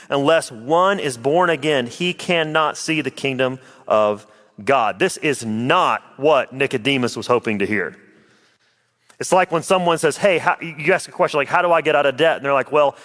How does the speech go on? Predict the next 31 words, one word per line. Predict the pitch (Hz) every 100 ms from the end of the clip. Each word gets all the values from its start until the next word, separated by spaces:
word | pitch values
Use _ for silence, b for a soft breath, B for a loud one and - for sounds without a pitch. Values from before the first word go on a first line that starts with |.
| B
spend | - - - 185 185 170
less | 147 160 156 151 -
and | 147 135 -
earn | 156 147
more." | 147 160 139
It's | 143
like, | 143
"I, | 147 170
I | 160
didn't | 165 147
wanna | 143
hear | 156 226
that. | 101 87 110
I |
didn't | 143
wanna | 151 147
give | 170
up | 214
Starbucks. | - 135 107 95 95 -
I |
didn't | 143
wanna | 156 160
give | 156
up | 190 131
Dunkin'." | 127 120 123 B B -
Like, | 196 143 B B _ _ _ _ -
I | 185
don't | 226
like | 220 285 214
that | 190
answer. | 151 117 - 95